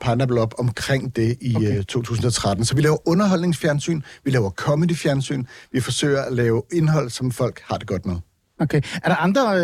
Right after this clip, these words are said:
Speaker 2: øh, koncepter, man kender fra nu? Altså, øh, hvis vi spoler lidt mere frem til, til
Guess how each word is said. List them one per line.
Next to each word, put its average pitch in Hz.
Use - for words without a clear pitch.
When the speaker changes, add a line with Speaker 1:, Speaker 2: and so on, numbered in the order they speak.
Speaker 2:
øh, 151
koncepter, 190
man 175
kender 185
fra 165
nu? 180
Altså, 147
øh, 127
hvis 139
vi 139
spoler 131
lidt 131
mere 139
frem 151
til, 131
til -